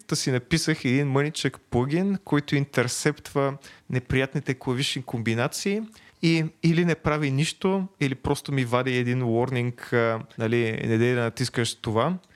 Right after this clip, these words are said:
Това го кръстих Guru Mode, а, и беше, може би, първата кастомизация, която направих. Втората беше, че исках да имам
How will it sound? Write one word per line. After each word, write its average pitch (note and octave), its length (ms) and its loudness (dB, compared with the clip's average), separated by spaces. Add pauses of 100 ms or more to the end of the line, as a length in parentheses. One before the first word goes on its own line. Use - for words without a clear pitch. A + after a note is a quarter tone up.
(180)
Това B2 180 2
го A#2+ 120 -2
кръстих D#3 680 -2
Guru A#2+ 400 0
Mode, A2+ 540 -2
а, A#2+ 260 0 (160)
и A#2+ 100 2
беше, B2 280 0
може B2+ 260 0
би, C3+ 60 2
първата C3 420 -2
кастомизация, A#2+ 760 -2
която A#2+ 440 -2
направих. C3+ 680 -2
Втората D3 440 -2
беше, C3 340 -2
че C#3 380 0 (220)
исках C#3 300 -2
да B2 100 0
имам C3 280 0